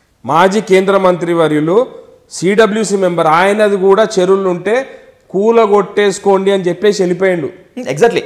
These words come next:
Speaker 2: as you said that.
Speaker 1: మరి అయిపోయా.
Speaker 2: నాగార్జున టాలీవుడ్లో యువ సామ్రాట్ కావచ్చు, లేకపోతే మన్మధుడు కావచ్చు, హీరో కావచ్చు, but he is equal before law.
Speaker 1: అంతే కదా.
Speaker 2: No doubt at all.
Speaker 1: అంతే కదా.
Speaker 2: కానీ ఎన్ కన్వెన్షన్ కూల్చివేత చుట్టూ ఎన్నో వివాదాలు ఉన్నాయి, ఎన్నో సందేహాలు ఉన్నాయి.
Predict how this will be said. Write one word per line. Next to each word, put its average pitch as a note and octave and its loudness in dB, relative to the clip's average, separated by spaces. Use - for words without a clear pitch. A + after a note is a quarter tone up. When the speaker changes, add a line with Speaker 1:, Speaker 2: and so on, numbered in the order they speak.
Speaker 2:
as A3+ 4
you C4 2
said A2+ 0
that. G#2 -4
Speaker 1:
మరి B3 -4
అయిపోయా. F#3+ 0
Speaker 2:
నాగార్జున D3+ 0
టాలీవుడ్లో E3+ -2
యువ C3 -6
సామ్రాట్ D3 -4
కావచ్చు, C3+ -4
లేకపోతే C#3+ -8
మన్మధుడు C#3 -4
కావచ్చు, C#3 -8
హీరో A#3+ 4
కావచ్చు, F#2+ -6
but A#3 -4
he A3 -6
is G#3+ -8
equal A#3 0
before D3 -4
law. G2+ -2
Speaker 1:
అంతే G#3+ -4
కదా. F3 4
Speaker 2:
No B3 8
doubt F#3+ 4
at B2 -4
all. G#2 -6
Speaker 1:
అంతే F#3 -6
కదా. A#2 -8
Speaker 2:
కానీ D4 -4
ఎన్ G#3+ 2
కన్వెన్షన్ C4+ -4
కూల్చివేత G3 -8
చుట్టూ F3+ -10
ఎన్నో E3 -4
వివాదాలు D3 -2
ఉన్నాయి, G#2+ -10
ఎన్నో B2 -10
సందేహాలు A#2 -10
ఉన్నాయి. F#2+ -14